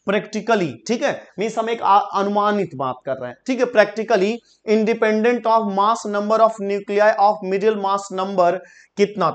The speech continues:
थर्टी to वन सेवेंटी। याद करो बच्चे, अभी कल परसों आपका पेपर है तो याद करो कि थर्टी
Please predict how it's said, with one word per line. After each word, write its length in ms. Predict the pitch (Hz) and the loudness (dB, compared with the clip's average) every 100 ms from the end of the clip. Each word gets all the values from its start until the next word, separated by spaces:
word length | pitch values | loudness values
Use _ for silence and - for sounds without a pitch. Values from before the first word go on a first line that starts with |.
| - | 2
थर्टी 400 | 185 202 220 196 | 4 4 0 -4
to 120 | 226 | 0
वन 180 | 214 208 | 0 0
सेवेंटी। 500 | 208 180 175 165 156 - _ _ | 0 -2 -2 -4 -8 -10 _ _
याद 320 | 156 196 220 226 | 4 6 6 4
करो 140 | 220 | -2
बच्चे, 200 | 208 220 | -2 -2
अभी 120 | 214 | -4
कल 180 | 214 202 202 | 0 0 2
परसों 260 | 196 202 | -2 -2
आपका 180 | 196 202 | -4 -4
पेपर 320 | 196 185 190 | -4 -4 -2
है 60 | 185 | -2
तो 100 | 185 | -2
याद 220 | 180 190 190 | 0 0 -2
करो 220 | 185 202 - - _ _ | 0 0 -2 -16 _ _
कि 340 | 208 214 196 - - _ _ _ _ - | -4 -2 -4 -8 -20 _ _ _ _ -18
थर्टी 720 | - 180 208 202 247 214 240 | 4 6 6 4 -4 -4 -6